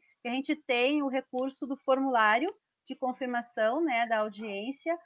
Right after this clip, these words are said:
pra depois receber o certificado. O certificado vai ficar disponível no portal de certificados da U F S M,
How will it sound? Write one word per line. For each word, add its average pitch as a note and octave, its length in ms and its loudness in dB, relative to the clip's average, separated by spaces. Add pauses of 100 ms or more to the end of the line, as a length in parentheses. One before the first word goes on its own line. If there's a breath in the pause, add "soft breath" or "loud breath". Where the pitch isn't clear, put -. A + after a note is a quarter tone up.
(240)
pra B3 140 4
depois C4 340 2
receber C4 320 0
o B3+ 80 2
certificado. A#3+ 720 0
O F3+ 40 -20
certificado B3 640 -2
vai C#4 100 -2
ficar C4+ 280 -2
disponível A#3+ 460 -8
no A#3+ 120 -8
portal A3+ 400 -2
de - 60 -18
certificados A3 640 -6
da G#3 120 -2
U G3 40 2
F G3+ 180 -4
S G#3 200 -14
M, A#3 340 -2